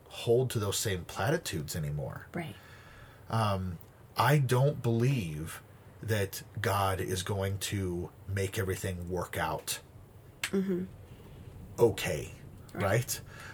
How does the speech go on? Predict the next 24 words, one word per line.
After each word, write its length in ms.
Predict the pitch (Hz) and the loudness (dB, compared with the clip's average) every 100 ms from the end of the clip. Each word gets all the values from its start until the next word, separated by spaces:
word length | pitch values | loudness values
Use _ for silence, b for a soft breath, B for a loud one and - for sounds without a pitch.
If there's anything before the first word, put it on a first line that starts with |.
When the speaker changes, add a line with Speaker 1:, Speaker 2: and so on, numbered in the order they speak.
| B | B
Speaker 1:
Um, 420 | 110 107 90 87 - | 2 4 2 -2 -6
for 420 | - 120 104 95 - | 4 6 8 6 4
in 120 | 131 | 0
everyone's 560 | - 135 131 117 110 98 | 6 6 8 6 4 0
best 440 | - 104 - - | 0 2 2 0
interest. 560 | 98 87 - 85 - - - | -4 -4 -2 0 0 0 -2
In, 220 | 107 98 | -2 2
uh, 420 | 95 98 - 80 - b b - | 2 2 0 -6 -8 b b 2
I 120 | 135 | 8
don't 180 | 160 185 | 8 8
believe 400 | 143 120 143 180 | 6 6 6 4
that 220 | 90 95 | 2 0
anymore. 520 | 78 90 85 80 - - b b b b b b | -2 -4 -2 -4 -6 -12 b b b b b b
W-, 140 | 139 - - | -4 -4 -2
why? 580 | 120 113 120 165 202 214 - - b b b - - - - - - - - | 4 6 8 6 4 -2 -8 -20 b b b -20 -20 -20 -14 -14 -14 -20 -12
For 160 | - 147 | 2 6
this, 380 | 131 190 - - b b b - | 10 10 10 4 b b b -14
for 200 | - 147 | 2 4
this 280 | 117 180 202 | 10 12 12
Speaker 2:
Mm-hmm. 160 | 233 | 6
Speaker 1:
primary 480 | 226 139 135 131 117 | 8 8 8 8 8
reason, 400 | 87 80 - - - - - - - - - - - - - - - - | 6 0 -2 -6 -8 -18 -20 -18 -20 -20 -20 -20 -20 -20 -20 -20 -8 6
I 100 | 135 | 6
think 560 | - - 151 143 - | 8 8 8 8 -4